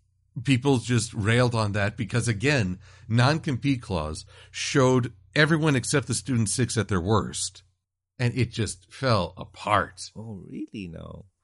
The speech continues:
Speaker 2: Like, I, I personally don't mind non-compete clause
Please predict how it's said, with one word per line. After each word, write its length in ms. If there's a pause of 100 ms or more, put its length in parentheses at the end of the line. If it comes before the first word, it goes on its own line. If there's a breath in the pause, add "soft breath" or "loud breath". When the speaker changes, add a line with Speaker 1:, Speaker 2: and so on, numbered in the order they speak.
(220)
Speaker 2:
Like, 200 (440)
I, 320
I 40
personally 480
don't 280 (120)
mind 520
non-compete 540
clause 440